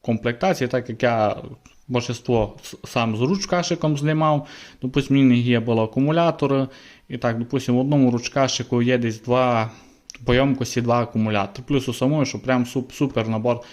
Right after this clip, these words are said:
аж брати хочете для влога, та от такий брати набор.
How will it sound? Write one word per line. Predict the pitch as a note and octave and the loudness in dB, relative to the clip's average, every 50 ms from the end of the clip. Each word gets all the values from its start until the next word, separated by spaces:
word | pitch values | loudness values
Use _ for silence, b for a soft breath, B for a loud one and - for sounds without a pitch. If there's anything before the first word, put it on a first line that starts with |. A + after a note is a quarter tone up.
| B B B B B B | B B B B B B
аж | B A#2+ A2 A2+ | B -4 -4 -2
брати | - C3+ C3 B2 - B2+ | -2 -2 -2 -2 -2 -4
хочете | - B2 A#2+ B2 - A#2 | -2 -2 -2 -2 -4 -4
для | G#2+ A2 A2 A2+ A#2+ | -2 0 2 2 2
влога, | D3 F3 G3 F#3+ D#3+ D3 C3+ B2 | 2 2 2 2 2 0 -2 -2
та | - A#2 A2+ A2+ - - | -2 -4 -6 -6 -6 -4
от | C#3+ D3 C#3+ - | -4 -4 -2 -2
такий | - A2+ - A#2 | -4 -4 -2 -2
брати | G#2+ A2 A2+ A2 G#2+ G#2+ G#2 | 0 0 0 0 0 0 -2
набор. | G2+ G2 G2 F#2+ G2 | -4 -4 -4 -6 -8